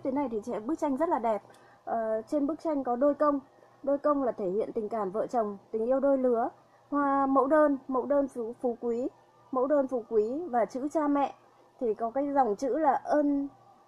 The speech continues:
ân cha mẹ là đại dương vô tận, con chỉ là con sóng nhỏ lăn tăn. Ờ, một bức tranh, ờ, rất đẹp về, ờ, nói về cha và mẹ và, ờ,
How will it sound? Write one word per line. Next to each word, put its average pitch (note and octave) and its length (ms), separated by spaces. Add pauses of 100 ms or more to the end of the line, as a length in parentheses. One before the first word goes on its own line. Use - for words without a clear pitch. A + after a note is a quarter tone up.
ân D4+ 240
cha D#4 160
mẹ C#4+ 260
là A3 180
đại G#3+ 180
dương C#4+ 240
vô C#4+ 140
tận, C#4+ 200 (200)
con C#4+ 200
chỉ C4+ 180
là F3+ 240
con C4+ 200
sóng A#3+ 200
nhỏ C4+ 180
lăn A#3+ 180
tăn. C#4+ 220 (460)
Ờ, A3 260
một A3+ 180
bức D4+ 160
tranh, C#4 260
ờ, B3+ 600 (500)
rất E4 200
đẹp C4 220 (100)
về, G3+ 340
ờ, F#3+ 320
nói G3+ 220
về C4 140
cha C4 200
và A#3 100
mẹ G#3 320
và, F#3+ 440 (400)
ờ, F#3 400